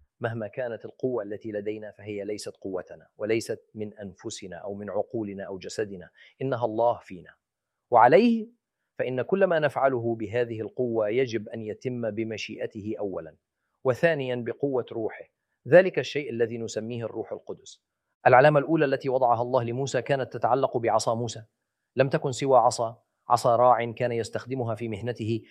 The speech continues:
كراع للقطعان، ولكن كان الله على وشك أن يحول هدف كل من موسى وعصاه، فبدلا من أن يرعى موسى الغنم، كان على وشك أن يقود بني إسرائيل. ماذا سنصنع من تحويل الله لعصا موسى من قطعة خشب ميتة وجافة إلى ثعبان،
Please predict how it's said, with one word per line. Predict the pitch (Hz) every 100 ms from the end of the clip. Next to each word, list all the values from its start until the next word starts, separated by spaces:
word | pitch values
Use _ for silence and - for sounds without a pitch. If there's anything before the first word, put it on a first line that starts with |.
| _ -
كراع | 127 131 123
للقطعان، | 127 120 127 - 101 90 _ _ _ _ _ _ _ _
ولكن | 123 135 131 127
كان | 143 143
الله | 131 139 123 117
على | 117
وشك | 117 143 -
أن | 127 123
يحول | 117 147 143 117
هدف | 131 127 117
كل | - 160 139
من | 123
موسى | 131 131 120
وعصاه، | 113 113 101 - _ _ _ _ _ _ _ _
فبدلا | 123 147 147 139
من | 127
أن | 117
يرعى | 120 135 120
موسى | 131 123
الغنم، | 117 117 127 120 - _ -
كان | 131
على | 110 113
وشك | 127 -
أن | 113 113
يقود | 107 127 110
بني | 110 107
إسرائيل. | 101 107 101 98 85 _ _ _ -
ماذا | 214 214
سنصنع | 175 185 - 123
من | 117
تحويل | 117 - 123
الله | 110 107 120
لعصا | 110 107 120 127
موسى | 120 135 117
من | 104
قطعة | - - 104
خشب | - 131 127 110
ميتة | 101 117 117 110
وجافة | 101 98 120 - 117
إلى | 110 107
ثعبان، | 101 104 104 117 110